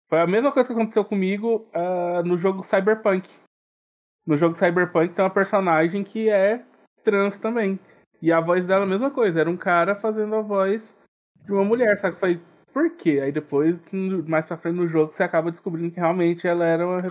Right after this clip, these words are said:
ela é uma personagem trans. Foi o que aconteceu com a tia Naoki pra mim. Tanto que eu fui até depois ver como é que era a voz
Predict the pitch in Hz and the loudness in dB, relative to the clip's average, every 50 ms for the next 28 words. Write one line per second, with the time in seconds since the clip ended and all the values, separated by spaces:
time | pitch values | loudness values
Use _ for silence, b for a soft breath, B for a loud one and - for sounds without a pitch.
0 | - _ - 151 151 147 151 151 156 156 151 156 151 165 165 - - 165 165 190 | -10 _ -2 0 0 2 2 4 4 4 4 2 0 -2 -4 -2 0 0 0 0
1 | 202 196 208 185 160 147 - B B B B B _ _ _ - 165 156 - 165 | -2 -4 -4 -4 -4 -4 -6 B B B B B _ _ _ -2 -2 -2 0 0
2 | 190 175 - 190 - - 185 170 - 196 185 - - 196 190 185 185 190 185 - | -2 0 0 0 0 0 -2 0 0 -2 -2 0 0 0 2 2 2 2 0 -2
3 | 214 196 208 214 220 208 180 170 170 B B B B B _ _ - 175 175 170 | -4 -4 -2 -2 0 0 0 -2 -4 B B B B B _ _ -2 -2 -2 0
4 | 175 214 208 208 202 - 233 220 202 208 214 214 240 254 240 233 220 226 220 196 | 0 0 0 0 0 0 2 2 2 2 2 2 2 0 0 2 0 0 2 0
5 | 190 202 202 202 208 202 202 202 - 220 220 214 208 202 202 202 208 196 185 | 0 0 0 0 0 0 0 2 2 2 2 2 2 2 0 0 0 -2 -6